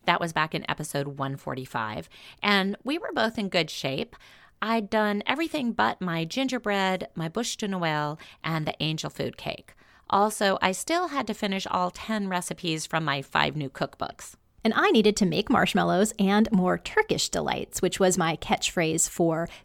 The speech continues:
Speaker 2: baking and eating more Turkish foods. And also remember, listeners, there's a handy P D F in the show notes for episode one oh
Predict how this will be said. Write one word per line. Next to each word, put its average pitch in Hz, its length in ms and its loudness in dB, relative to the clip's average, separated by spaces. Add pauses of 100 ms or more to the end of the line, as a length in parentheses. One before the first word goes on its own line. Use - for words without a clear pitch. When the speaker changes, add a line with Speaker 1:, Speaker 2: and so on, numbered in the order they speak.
Speaker 2:
baking 202 380 8
and - 120 0
eating 165 240 2
more 165 220 -2
Turkish - 400 -2
foods. - 460 -2 (600)
And 208 300 6
also 392 300 8
remember, 185 340 6
listeners, 175 400 2
there's 180 200 4
a - 40 -2
handy 220 420 4
P - 220 -2
D 185 140 4
F 170 120 2
in 175 80 0
the 156 80 -2
show 214 280 4
notes 170 280 2
for - 160 -2
episode 180 440 2
one 160 180 0
oh 160 140 -2